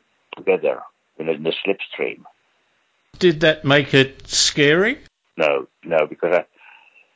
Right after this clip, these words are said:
Speaker 1: I, um, I'm so used to these situations, and, and, uh, if, if it's scary, then something is wrong.
Speaker 2: <laughs>
Speaker 1: You are, either you, you are overdoing it,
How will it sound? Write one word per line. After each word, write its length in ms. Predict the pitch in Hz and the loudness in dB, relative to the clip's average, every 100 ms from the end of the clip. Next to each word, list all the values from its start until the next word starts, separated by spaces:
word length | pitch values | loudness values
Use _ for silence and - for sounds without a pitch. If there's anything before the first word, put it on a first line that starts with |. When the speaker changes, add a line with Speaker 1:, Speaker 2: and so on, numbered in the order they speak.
| _ _ _ - | _ _ _ -2
Speaker 1:
I, 80 | |
um, 280 | 90 82 82 | 0 0 -2
I'm 140 | 90 95 | -6 -2
so 120 | 104 | -2
used 320 | 104 104 104 | 0 -2 -6
to 80 | - | -10
these 200 | 80 80 - | -10 -10 -6
situations, 720 | 71 - 73 73 - - 64 | -8 -2 0 0 -4 -20 -4
and, 220 | 73 71 73 _ - _ _ _ _ _ _ _ _ - | -2 -2 -8 _ -20 _ _ _ _ _ _ _ _ -2
and, 220 | 95 90 _ | -2 -2 _
uh, 360 | - 101 92 65 | 2 2 2 -4
if, 280 | 82 95 110 - - _ - - _ | -10 -6 -8 -8 -20 _ -20 -20 _
if 140 | 104 - | -8 -6
it's 140 | 101 - | -8 -8
scary, 560 | - 135 131 98 85 80 | -2 4 4 2 0 -4
then 360 | 80 92 90 85 _ _ _ - - | -2 -2 -4 -20 _ _ _ -20 -6
something 360 | 101 87 85 | -6 -6 -14
is 80 | 80 - - | -14 -12 -10
wrong. 180 | 65 - _ _ _ - - | -10 -12 _ _ _ -10 -4
Speaker 2:
<laughs> 100 | 127 - 135 - - - - - 226 - - 165 - _ - | -4 -4 -6 -8 -18 -18 -16 -6 -4 -6 -4 -6 -6 _ 0
Speaker 1:
You 140 | 110 | 2
are, 120 | 107 98 _ - 113 123 | 2 0 _ -8 0 0
either 180 | 117 | 0
you, 280 | 113 117 123 | -6 -2 -2
you 180 | 120 123 | 2 2
are 100 | 113 131 | 2 0
overdoing 720 | 143 139 - 127 131 101 85 | -2 -2 -6 -4 -2 -2 -6
it, 120 | 78 | -14